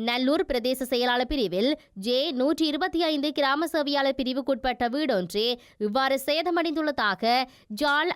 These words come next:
அனர்த்த முகாமைத்துவ மத்திய நிலையம் கூறியுள்ளது. அதிக காற்று காரணமாக, நல்லூர் பிரதேச செயலாளர் பிரிவில் இரண்டு குடும்பங்களைச் சேர்ந்த நால்வர் நேற்று பாதிக்கப்பட்டுள்ளனர்.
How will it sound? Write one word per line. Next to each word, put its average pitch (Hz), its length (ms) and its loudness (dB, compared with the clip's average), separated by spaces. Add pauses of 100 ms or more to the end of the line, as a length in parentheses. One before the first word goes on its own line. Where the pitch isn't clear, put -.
அனர்த்த 302 320 0
முகாமைத்துவ 339 600 0
மத்திய 302 340 -2
நிலையம் 262 360 0 (140)
கூறியுள்ளது. 214 640 0 (600)
அதிக 320 320 -2
காற்று 403 320 0
காரணமாக, 311 640 0 (200)
நல்லூர் 269 400 2
பிரதேச 285 440 -2
செயலாளர் 277 420 0
பிரிவில் 262 380 -2
இரண்டு 302 360 0
குடும்பங்களைச் 277 520 -2
சேர்ந்த 285 300 -2 (100)
நால்வர் 226 480 0 (400)
நேற்று 269 300 0 (140)
பாதிக்கப்பட்டுள்ளனர். 208 1000 0